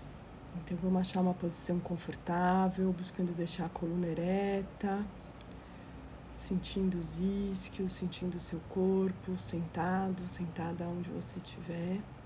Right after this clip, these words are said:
Fazendo uma respiração bem profunda. Inspira pelo nariz, solta o ar pela boca. Ah, isso.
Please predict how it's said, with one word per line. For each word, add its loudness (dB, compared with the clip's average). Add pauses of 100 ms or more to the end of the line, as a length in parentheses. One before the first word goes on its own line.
(2250)
Fazendo 4
uma 6
respiração 2
bem 6
profunda. 4 (960)
Inspira 2
pelo 2
nariz, 4 (460)
solta -4
o 0
ar 0
pela -4
boca. 2 (3250)
Ah, 0
isso. 0